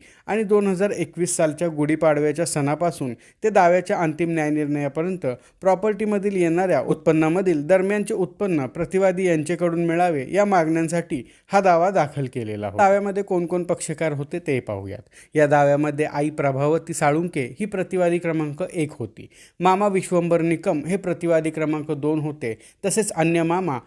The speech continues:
अनंत निकम हे प्रतिवादी क्रमांक तीन होते. अन्य पक्षकार हे दाव्यामधील आवश्यक पक्षकार होते. आता ही झाली या केसची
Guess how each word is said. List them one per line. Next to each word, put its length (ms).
अनंत 360
निकम 420
हे 120
प्रतिवादी 500
क्रमांक 440
तीन 240
होते. 360
अन्य 220
पक्षकार 480
हे 100
दाव्यामधील 640
आवश्यक 420
पक्षकार 480
होते. 300
आता 180
ही 160
झाली 280
या 120
केसची 400